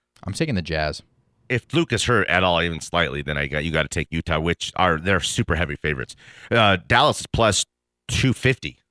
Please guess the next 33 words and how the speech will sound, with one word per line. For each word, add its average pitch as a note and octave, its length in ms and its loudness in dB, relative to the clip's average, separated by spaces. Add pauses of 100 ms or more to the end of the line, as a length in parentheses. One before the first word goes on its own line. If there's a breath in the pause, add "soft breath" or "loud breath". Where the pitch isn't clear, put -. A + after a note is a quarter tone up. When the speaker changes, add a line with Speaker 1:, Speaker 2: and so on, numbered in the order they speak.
(680)
Speaker 2:
Plus A2+ 200 2
two - 140 -4
fifty G2+ 340 -2
on D#2+ 120 0
a - 20 -4
money E2 200 0
line D2+ 160 -2
to D2 40 -6
win D#2 140 -4
that D2 140 -6
series. F2+ 200 -4
So - 60 -6
if E2+ 100 -8
you C#3 100 -2
like A#2 280 0
Dallas, G#2+ 340 0
I E2 60 -4
mean, D#2+ 160 -4
there's D2+ 180 -4
a D2+ 60 -14
tremendous F2+ 480 -4
value D#2+ 280 0
there. C#2+ 200 -2 (560 loud breath)
Timberwolves, A#3 840 4 (160)
Grizzlies. B2 840 0 (1700)
That E3+ 160 6
should - 140 2
be F#3 80 2
a G#2 60 2
fun G2+ 280 -2
series. E2 640 -6
Speaker 1:
It'll C3 160 8
be A#2 180 6